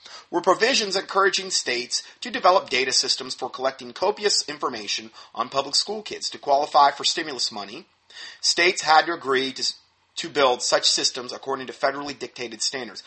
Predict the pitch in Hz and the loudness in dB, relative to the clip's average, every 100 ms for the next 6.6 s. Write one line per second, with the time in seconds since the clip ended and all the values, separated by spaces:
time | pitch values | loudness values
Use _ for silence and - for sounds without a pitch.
0 | - - - 147 180 185 202 202 - 151 | -18 -10 2 8 8 8 -2 -2 -2 -2
1 | 143 135 143 135 123 120 120 113 143 147 | -4 -6 -4 -2 0 -2 -4 -8 -6 -6
2 | 156 123 127 127 123 139 131 123 123 110 | -6 -6 2 2 2 -2 -8 -8 -6 -6
3 | 107 104 143 147 147 143 - - _ _ | -8 -12 -10 -8 -8 -10 -18 -20 _ _
4 | - - 156 156 165 135 131 123 123 123 | -8 -2 -2 -2 -4 -2 -2 -2 -4 -4
5 | 120 113 110 113 - 107 104 - - 107 | -4 -4 -6 -6 -6 -8 -4 -6 -6 -10
6 | 104 - 147 98 123 | -8 -8 -8 -8 -8